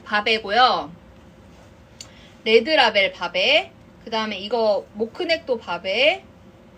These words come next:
모크넥 블랙은 오늘까지만 바베고 아마 내일 주문권부터는 조금 기다려야 될 수도 있어. 음, 톡으로 할게요. <laughs>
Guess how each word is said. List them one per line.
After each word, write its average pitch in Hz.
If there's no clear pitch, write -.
모크넥 349
블랙은 269
오늘까지만 294
바베고 196
아마 190
내일 320
주문권부터는 277
조금 302
기다려야 254
될 180
수도 220
있어. 175
음, 453
톡으로 392
할게요. 311
<laughs> 202